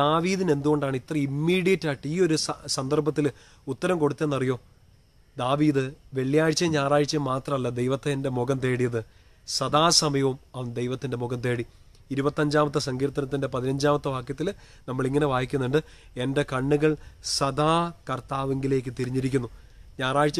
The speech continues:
വിശുദ്ധ കുർബാനയുടെ സമയത്ത്, ആദ്യ വെള്ളിയാഴ്ച ഉപവാസത്തിൻ്റെ സമയത്ത് എൻ്റെ കണ്ണുകൾ കർത്താവിങ്കിലേക്ക് തിരിഞ്ഞിരിക്കുന്നു എന്നല്ല, എൻ്റെ കണ്ണുകൾ സദാ കർത്താവിങ്കിലേക്ക് തിരിഞ്ഞിരിക്കുന്നു. എനിക്കൊരു പ്രതിസന്ധി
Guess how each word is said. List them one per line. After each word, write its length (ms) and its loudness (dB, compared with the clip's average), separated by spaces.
വിശുദ്ധ 320 -2
കുർബാനയുടെ 560 0
സമയത്ത്, 380 -4
ആദ്യ 200 2
വെള്ളിയാഴ്ച 440 2
ഉപവാസത്തിൻ്റെ 680 -2
സമയത്ത് 400 -2
എൻ്റെ 220 -2
കണ്ണുകൾ 320 0
കർത്താവിങ്കിലേക്ക് 640 0
തിരിഞ്ഞിരിക്കുന്നു 480 0
എന്നല്ല, 220 0
എൻ്റെ 260 2
കണ്ണുകൾ 320 2
സദാ 320 2
കർത്താവിങ്കിലേക്ക് 720 2
തിരിഞ്ഞിരിക്കുന്നു. 440 2
എനിക്കൊരു 380 4
പ്രതിസന്ധി 480 4